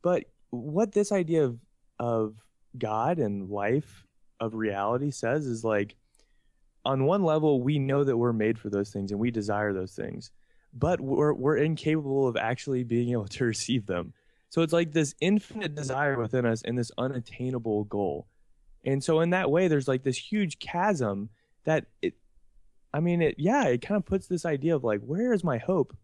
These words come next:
here on earth? Where is my hope? No, there must not be. This must be hell,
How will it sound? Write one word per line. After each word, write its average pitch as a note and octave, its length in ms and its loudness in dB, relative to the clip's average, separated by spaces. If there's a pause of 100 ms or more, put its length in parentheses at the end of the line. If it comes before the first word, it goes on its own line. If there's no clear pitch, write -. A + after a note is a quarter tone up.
(140)
here D#3 220 -2
on C3 240 -2
earth? A2+ 240 -2 (440)
Where E3 120 2
is E3+ 80 0
my D3+ 140 0
hope? D3 200 0
No, E3+ 380 2 (280)
there E3 120 2
must A3 200 2 (140)
not C3+ 260 2
be. A2 140 2
This C#3+ 240 0
must G3 240 2
be D3+ 120 4
hell, A#2+ 420 0